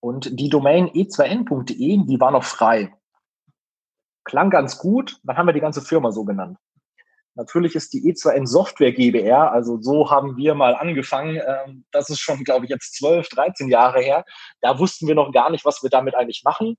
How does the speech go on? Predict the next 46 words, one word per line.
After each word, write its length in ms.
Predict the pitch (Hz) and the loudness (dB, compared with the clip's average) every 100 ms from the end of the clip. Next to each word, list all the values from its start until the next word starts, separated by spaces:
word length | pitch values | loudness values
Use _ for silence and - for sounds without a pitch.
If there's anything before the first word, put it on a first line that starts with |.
| _ _ | _ _
sondern 280 | 127 120 | -4 2
da 200 | 120 120 104 | 4 2 0
stand 280 | - 123 123 | -6 -6 -2
der 100 | 107 | -2
Name 300 | 113 147 123 | 0 0 0
einfach 240 | 123 - - | -2 -6 -12
aufgrund 400 | - _ 147 143 | -14 _ -6 -2
der 80 | 120 | -2
kurzen 400 | - 143 - 127 | -2 -6 -6 -8
E-Mail-Adresse. 680 | 139 104 101 - 101 - 180 _ - - - - - _ _ - | -8 -6 -6 -4 -8 -8 -14 _ -20 -20 -20 -20 -20 _ _ -10
Ja, 180 | 156 151 | -4 -2
hat 140 | 190 | 2
sich 100 | 233 | 4
aber 140 | 175 143 | 4 4
mittlerweile 400 | 202 156 147 135 | 4 4 4 4
herausgestellt, 760 | - 175 202 190 - 170 170 | 4 4 2 -4 2 4 4
dass 160 | 139 - | 0 -2
es 60 | |
eigentlich 160 | 139 131 | -4 -4
ganz 180 | 117 - | -8 -6
praktisch 400 | 151 - 143 - | -8 -8 -12 -12
ist, 380 | 143 - - - | -12 -14 -20 -14
denn 120 | 117 | -10
mit 120 | 120 | -8
so 120 | 123 113 | -6 -4
einem 160 | 107 | 0
Namen 260 | 104 117 117 | 2 2 0
kann 140 | 110 | -2
man 100 | 104 | -2
ganz 240 | 101 101 - | 0 -2 -4
gut 160 | 104 - | -12 -4
arbeiten 440 | 117 113 98 143 151 _ _ _ _ _ _ _ _ - | -4 -2 -6 -8 -14 _ _ _ _ _ _ _ _ -16
und, 240 | - 113 110 | -6 -4 0
äh, 140 | 120 | 0
verliert 280 | - 127 156 | 2 4 4
auch 80 | 123 | 4
ein 60 | |
bisschen 240 | 123 143 117 | 2 0 0
die 120 | 107 | -2
Branchenabhängigkeit. 1200 | - - 127 - - - 131 131 127 - 120 123 | -2 0 0 0 -4 -4 -6 -6 -4 2 4 2
Man 140 | 98 104 | -2 -8
kann 260 | 107 104 104 | -6 -6 -6
schön 300 | - 120 120 | -4 -4 0
seine 200 | 110 107 | 0 0
Module 420 | 110 120 131 127 | -2 0 2 0
benennen. 480 | 120 117 123 120 | 0 -2 -2 -4